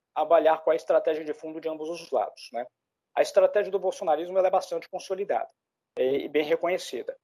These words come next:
O bolsonarismo, ele faz passos de extrema tensão, ele tensiona o sistema político para avaliar como seus apoiadores institucionais e nas ruas vão reagir, e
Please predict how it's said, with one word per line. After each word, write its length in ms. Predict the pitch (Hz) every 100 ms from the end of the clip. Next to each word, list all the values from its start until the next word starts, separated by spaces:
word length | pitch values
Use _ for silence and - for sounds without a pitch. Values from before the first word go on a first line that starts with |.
| _ _
O 100 | 143
bolsonarismo, 920 | 151 175 214 202 190 147 143 151 170 -
ele 460 | 160 156 156 165 - _ _ _ -
faz 320 | 156 143 - -
passos 460 | 180 156 - 147 135
de 120 | 156
extrema 540 | - - - 214 240
tensão, 520 | 226 160 - 143 131 - _ _ _
ele 160 | - 151
tensiona 840 | - 220 208 - - 208 233 180
o 60 | 143
sistema 360 | 151 - 131
político 560 | 123 131 120 127 - 156 _ _ _ -
para 160 | 147
avaliar 580 | 156 156 151 156 151 -
como 200 | 175 165
seus 260 | 151 160 147
apoiadores 800 | 143 160 151 139 139 147 135 147
institucionais 1040 | 190 180 - 160 160 160 160 135 - - _ _ _ 175
e 80 |
nas 280 | 170 165 135
ruas 460 | 139 160 143 131 127
vão 200 | 151 165
reagir, 640 | 143 135 123 - 139 - _ _ _ _ _ _ -
e 520 | 220 226 220 220